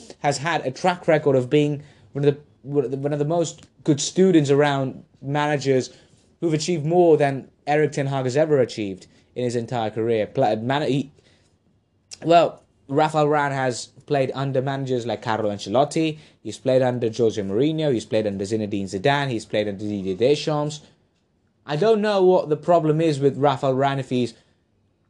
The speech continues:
i-, if he, if he's going around and being a very good player for these guys, and he, he, he's been a very good student for these guys, but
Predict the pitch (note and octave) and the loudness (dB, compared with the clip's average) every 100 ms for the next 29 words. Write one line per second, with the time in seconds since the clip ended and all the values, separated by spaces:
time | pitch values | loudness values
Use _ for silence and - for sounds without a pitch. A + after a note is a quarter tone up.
0 | _ _ D#3 C3 C#3 C#3+ C3 B2+ C3 A#2 | _ _ -4 -2 -2 -2 -2 -2 -4 2
1 | D#3 D#3+ D3+ D3 D3 C#3+ C3+ C3 - C3 | 4 6 4 0 0 0 -2 -4 -8 -6
2 | B2 A#2 C#3 C3 B2 B2 C3+ C3 B2+ B2 | -6 -2 0 0 -2 4 4 4 0 -2
3 | C#3 C3 A#2+ B2 C3 B2 A2 C#3+ C#3+ A#2 | 2 2 2 0 2 0 2 4 4 2
4 | A#2 A#2 F2 B2+ A#2+ B2 A#2 B2+ A#2 B2+ | 0 -6 -6 -6 -2 -4 -2 -2 0 0
5 | B2+ A#2+ - E3 D#3+ C3+ B2 A#2 A2 D3 | 2 0 0 2 2 0 -2 -2 0 2
6 | D3+ A2 G#2+ A#2+ A2 | 4 4 0 -2 -4